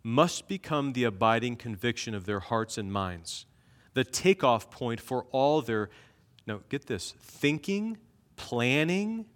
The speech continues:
rejoicing, speaking, doing. They must constantly bear in mind that they are no longer what they used to be.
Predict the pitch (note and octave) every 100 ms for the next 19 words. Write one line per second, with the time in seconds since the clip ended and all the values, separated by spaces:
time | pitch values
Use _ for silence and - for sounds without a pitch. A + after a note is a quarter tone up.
0 | _ - G#2+ A2+ G2 F#2 G2 B2+ E3 -
1 | G3+ G#3+ A#3 A3+ - - - - - -
2 | E3 F3+ - G#3 A3 A3+ G#3+ _ _ _
3 | _ A2 A2+ C3 F#2 D2+ - _ _ _
4 | _ _ _ _ _ _ _ _ _ -
5 | - - - D#3+ G3 F3+ - F#3 G#3 -
6 | G3+ F#3+ B2 D#3+ E3+ D3 C3+ C#3+ C3 B2
7 | A2 D3 D#3 C3 C3 D#3+ D3 C#3+ D3 C3+
8 | A#2+ C3 C3 B2 A2+ A#2+ - - G#2+ F#2+